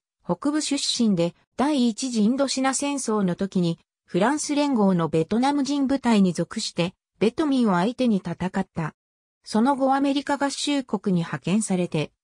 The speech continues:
レブンワース砦で訓練を受ける中で、軍事顧問から優秀な戦術家として見出され、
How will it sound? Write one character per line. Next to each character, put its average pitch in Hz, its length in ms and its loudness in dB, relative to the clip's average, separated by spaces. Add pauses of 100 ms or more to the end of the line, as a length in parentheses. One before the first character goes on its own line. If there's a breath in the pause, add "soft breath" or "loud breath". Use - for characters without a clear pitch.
(120)
レ 170 140 0
ブ 240 120 0
ン 285 120 0
ワ 269 100 0
ー 269 100 0
ス - 160 -8
砦 277 380 2
で 180 100 0
訓 277 320 -2
練 208 220 2
を 165 80 2
受 165 180 0
け - 20 2
る 220 120 2
中 185 260 0
で、 147 220 -4 (200)
軍 240 220 2
事 269 120 -6
顧 277 120 -2
問 214 220 4
か 165 160 -2
ら 160 180 0 (240)
優 220 240 2
秀 269 240 -2
な 254 140 2
戦 262 260 0
術 269 240 -6
家 262 160 -2
と 254 140 0
し - 100 -6
て 254 160 -2
見 208 180 4
出 226 140 0
さ 208 160 0
れ、 165 220 0